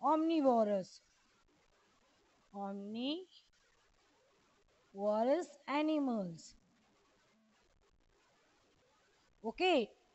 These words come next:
तो हमने इनको three groups में divide भी कर दिया भाई। इस बहाने हमें पता भी चल गया कि herbivores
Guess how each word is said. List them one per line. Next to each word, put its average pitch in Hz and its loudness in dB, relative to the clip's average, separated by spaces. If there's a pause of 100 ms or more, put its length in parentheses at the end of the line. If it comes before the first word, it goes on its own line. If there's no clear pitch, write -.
(160)
तो 247 4 (300)
हमने 233 -2
इनको 277 0
three 277 -4
groups 269 -4
में 294 2
divide 269 4
भी 302 -2
कर 302 2
दिया 302 4
भाई। 302 2 (520)
इस 254 -6
बहाने 285 4
हमें 302 2
पता 277 2
भी 294 -2
चल 311 0
गया 311 2
कि 254 -6
herbivores 247 2